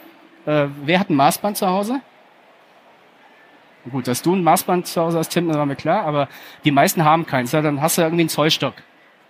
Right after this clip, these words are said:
In der Regel. Ja? So, dann fängst du an, das zu vermessen und dann wirst du aber merken, das ist nämlich das nächste Real-Life-Problem. Äh, äh, Klamotten mit, mit hohem Lycra-Anteil, also mit Dehnung,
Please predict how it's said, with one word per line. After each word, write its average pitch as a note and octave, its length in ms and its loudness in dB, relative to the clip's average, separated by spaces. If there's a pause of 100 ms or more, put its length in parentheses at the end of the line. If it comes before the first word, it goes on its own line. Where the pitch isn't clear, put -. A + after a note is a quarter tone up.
(160)
In C#3 60 -8
der C#3 140 0
Regel. A#2+ 240 -2 (160)
Ja? C#3+ 160 -10 (320)
So, D3 80 -2
dann C#3+ 80 -2
fängst G3 260 0
du F3 60 2
an, F3 80 2
das D#3+ 100 0
zu D#3 140 -4
vermessen E3+ 480 0
und F3+ 100 -6
dann D#3+ 140 2
wirst G#3+ 180 -2
du E3+ 60 -4
aber D#3+ 100 4
merken, D#3+ 300 0
das D#3 80 -4
ist - 20 -6
nämlich D3 160 -2
das C3 140 -4
nächste E3 360 -2
Real-Life-Problem. D3+ 840 0 (420)
Äh, C#3+ 300 2
äh, C#3 60 -4 (800)
Klamotten E3+ 480 0
mit, E3 160 -2
mit D#3+ 180 -4
hohem F3+ 180 2
Lycra-Anteil, C3 960 0
also C3+ 220 -4
mit C3+ 300 -8 (360)
Dehnung, D#3 400 2